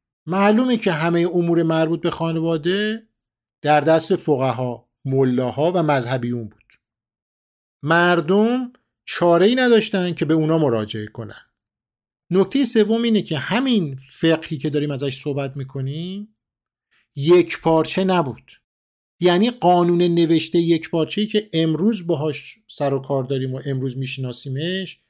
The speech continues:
در سراسر ایران وجود نداشت. فقط مردم که اکثرشون هم بی سواد بودن، می‌دونستن که بر اساس عادت چجوری باید ازدواج کنن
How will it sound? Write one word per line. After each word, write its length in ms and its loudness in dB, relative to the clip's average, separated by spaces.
در 180 0
سراسر 640 -2
ایران 440 -2
وجود 340 -2
نداشت. 560 -4
فقط 420 -2
مردم 760 2
که 180 -6
اکثرشون 720 -2
هم 280 -8
بی 120 -8
سواد 420 -2
بودن، 640 -8
می‌دونستن 680 2
که 120 -4
بر 160 2
اساس 520 -4
عادت 840 0
چجوری 380 -4
باید 260 2
ازدواج 480 -4
کنن 440 -4